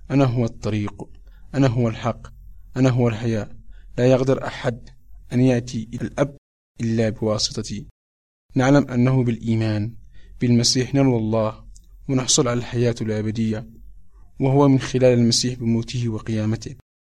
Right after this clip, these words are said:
لأن الله قدوس وكلنا خاطئين ونستحق الموت، لكن الله أرسل المسيح ليقدم حياته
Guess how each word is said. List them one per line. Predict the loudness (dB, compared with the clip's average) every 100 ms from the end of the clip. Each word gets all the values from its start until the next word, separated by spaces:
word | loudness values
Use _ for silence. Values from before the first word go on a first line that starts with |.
| _ _ _ _ _ -2
لأن | 4 6
الله | 8 6 4
قدوس | 0 -6 -2 -4 -4 -10 -14 -18
وكلنا | -8 -2 2 2
خاطئين | 0 -4 -4 -4 -2 -2 -4 -8 -20 -20 -20 -10
ونستحق | -4 -2 -2 -2 -4 -4
الموت، | -2 -2 -4 -10 -18 -18 -20 -20 -20 -16 0
لكن | 2 4 2 4
الله | 4 2 0 0
أرسل | 0 0 2
المسيح | 2 2 0 -2
ليقدم | -4 -2 -4 -2 -2
حياته | -2 -4 -4 -2 -4